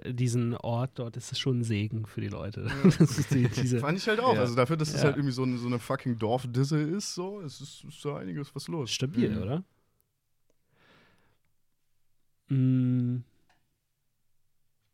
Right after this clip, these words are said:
Speaker 1: Kommen wir zu unseren Stellen der Woche, oder?
Speaker 2: Äh, ja, ich hatte hier noch, ich hab hier so eine Liste mit fünf Stichpunkten, so und <laughs>
Speaker 1: <laughs>
Speaker 2: so, ich hab mir noch, äh, notiert für diese Folge Starship Troopers.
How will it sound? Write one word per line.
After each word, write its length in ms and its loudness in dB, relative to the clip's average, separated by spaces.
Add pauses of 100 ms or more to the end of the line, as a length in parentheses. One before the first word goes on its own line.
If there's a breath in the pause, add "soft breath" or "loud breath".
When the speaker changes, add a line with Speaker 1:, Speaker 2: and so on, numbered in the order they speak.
(600)
Speaker 1:
Kommen 180 8
wir 80 4
zu 120 0
unseren 680 4
Stellen 300 2
der 100 2
Woche, 220 0
oder? 400 -2 (560 soft breath)
Speaker 2:
Äh, 260 2
ja, 220 2
ich 140 -4
hatte 160 0
hier 100 4
noch, 220 4
ich 160 -2
hab 120 2
hier 120 2
so 160 2
eine 260 4
Liste 320 2
mit 140 0
fünf 220 -2
Stichpunkten, 840 0
so 220 2
und 220 4
<laughs> 1080 12
Speaker 1:
<laughs> 600 6
Speaker 2:
so, 260 6
ich 160 0
hab 140 4
mir 100 2
noch, 380 0
äh, 120 2
notiert 380 0
für 100 -8
diese 180 -8
Folge 340 0
Starship 560 2
Troopers. 640 2